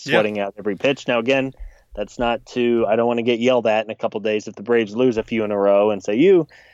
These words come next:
Speaker 2: you know, you were, you, you know, <laughs> you jinxed them." Uh, you
Speaker 1: It,
Speaker 2: big
Speaker 1: it,
Speaker 2: bad
Speaker 1: it'll be
Speaker 2: Boston.
Speaker 1: me yelling at you, not, not everybody. It'll just be me,
Speaker 2: That,
Speaker 1: like, on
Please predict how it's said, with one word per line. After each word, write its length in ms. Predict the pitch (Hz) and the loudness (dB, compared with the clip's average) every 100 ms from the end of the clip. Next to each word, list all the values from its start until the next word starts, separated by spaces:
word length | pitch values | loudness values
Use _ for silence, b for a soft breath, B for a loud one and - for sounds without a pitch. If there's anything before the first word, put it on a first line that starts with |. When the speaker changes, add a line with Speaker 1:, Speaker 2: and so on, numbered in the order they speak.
| B | B
Speaker 2:
you 80 | 131 | -2
know, 100 | 120 | 2
you 280 | 123 156 156 | 4 4 6
were, 300 | 147 135 123 120 - | 4 4 0 -8 -16
you, 160 | 139 135 123 120 | -4 -4 -4 -6
you 100 | 107 | -6
know, 200 | - - | -4 -2
<laughs> 40 | |
you 500 | 131 - 139 127 135 | -2 0 -2 2 2
jinxed 380 | 117 131 131 - | 2 0 0 0
them." 260 | 127 120 - b b b | 0 -2 -10 b b b
Uh, 300 | 120 117 113 113 | 0 2 4 2
you 140 | 120 | 0
Speaker 1:
It, 60 | 226 | 2
Speaker 2:
big 240 | 196 220 | 2 4
Speaker 1:
it, 80 | 208 | 2
Speaker 2:
bad 60 | 202 | 4
Speaker 1:
it'll 100 | 202 | 2
be 80 | |
Speaker 2:
Boston. 120 | 196 156 | 4 4
Speaker 1:
me 120 | 175 | 4
yelling 320 | 156 147 139 | 4 4 2
at 60 | 127 | -2
you, 180 | 120 | -4
not, 180 | 120 139 139 | -2 -4 -2
not 100 | 139 | -4
everybody. 280 | 135 127 | -2 -4
It'll 120 | 123 135 | -4 -6
just 240 | 131 - | -8 -8
be 80 | 139 | 0
me, 280 | 123 135 131 | 2 2 0
Speaker 2:
That, 120 | |
Speaker 1:
like, 20 | |
on 80 | 120 | 0